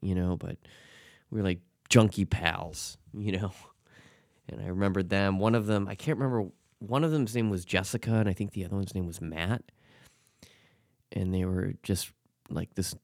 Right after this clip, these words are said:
couple that was totally in love with each other, and they're complete heroin addicts. Heroin addict love. It does exist. It was true love, too. You can, <laughs> these complete, <laughs> they were complete soulmates. And, um, anyway, it just took me there. And then,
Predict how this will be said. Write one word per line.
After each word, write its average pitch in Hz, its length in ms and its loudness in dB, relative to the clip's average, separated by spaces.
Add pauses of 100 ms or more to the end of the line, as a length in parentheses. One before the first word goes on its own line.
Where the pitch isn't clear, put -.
couple 95 380 2
that 87 120 2
was 85 160 -6
totally 90 420 2
in 82 120 0
love 82 160 -2
with 90 100 0
each 87 140 -4
other, 87 260 2
and 85 140 0
they're 80 100 -4
complete 90 840 -2
heroin 85 340 0
addicts. 92 560 0 (200)
Heroin 101 380 4
addict 92 340 2
love. 82 480 0 (480)
It - 200 -4
does 98 240 4
exist. 90 480 2
It - 20 0
was 92 240 -2
true 131 300 6
love, 95 320 6
too. 92 180 0
You 73 160 -2
can, - 300 -2
<laughs> - 40 -18
these 107 220 2
complete, 104 640 -2 (260)
<laughs> - 200 -8
they 131 240 6
were 110 180 6
complete 98 580 0
soulmates. 82 720 0 (1500)
And, 90 240 -6
um, 90 220 -10
anyway, 110 300 6
it 95 60 2
just 104 160 -2
took - 180 -2
me 127 80 4
there. 110 180 6
And 95 140 4
then, 95 200 2